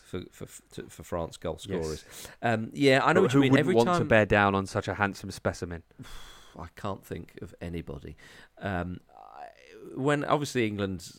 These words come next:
Speaker 1: against Australia, you know, it was experimental. It was a bit stodgy, blah, blah, blah, blah, blah.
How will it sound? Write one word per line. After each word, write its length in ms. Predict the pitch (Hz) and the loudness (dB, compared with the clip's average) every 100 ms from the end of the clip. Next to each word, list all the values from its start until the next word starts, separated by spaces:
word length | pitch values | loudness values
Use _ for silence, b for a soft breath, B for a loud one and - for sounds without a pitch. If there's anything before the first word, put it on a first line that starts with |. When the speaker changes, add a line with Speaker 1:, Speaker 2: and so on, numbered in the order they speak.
| - | -16
Speaker 1:
against 360 | - 104 - - | -8 -8 -8 -12
Australia, 480 | 85 - 92 85 80 | -12 -4 -2 -2 -2
you 40 | |
know, 120 | 78 76 | -4 -8
it 80 | |
was 240 | - 76 - | -10 -16 -18
experimental. 760 | - - 80 78 80 76 80 78 | -16 -6 -4 -2 -6 -10 -10 -10
It 160 | - | -10
was 160 | 95 87 | -10 -10
a 20 | |
bit 160 | - - | -10 -12
stodgy, 440 | - 69 69 71 | -10 -10 -8 -10
blah, 160 | 73 69 | -8 -8
blah, 100 | 71 | -8
blah, 100 | 67 | -10
blah, 120 | 67 | -8
blah. 280 | 78 78 | -8 -8